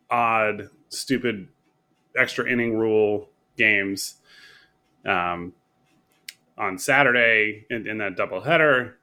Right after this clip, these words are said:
Uh, w-, whatever. They won. They won the games. That's all that I care about. They won three out of four. Um, and they finished that stretch, that ten-game stretch, uh, playing relatively well. I mean, the biggest thing was just that,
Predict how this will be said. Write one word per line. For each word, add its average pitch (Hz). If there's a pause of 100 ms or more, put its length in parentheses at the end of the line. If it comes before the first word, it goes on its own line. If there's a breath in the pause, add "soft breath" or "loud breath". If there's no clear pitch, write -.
(360)
Uh, 101 (1160)
w-, 131
whatever. 120 (100)
They 123
won. 110
They 110
won 110
the 107
games. 87 (100)
That's 104
all 101
that 98
I 95
care 123
about. 120 (400)
They 110
won 104
three 98
out 87
of 87
four. 143 (540 soft breath)
Um, 90 (1080)
and 135
they 127
finished 135
that 120
stretch, -
that 107
ten-game 107
stretch, - (200)
uh, 90 (1800)
playing 110
relatively 92
well. 87
I 95
mean, 117
the 123
biggest 139
thing 113
was 104
just -
that, 90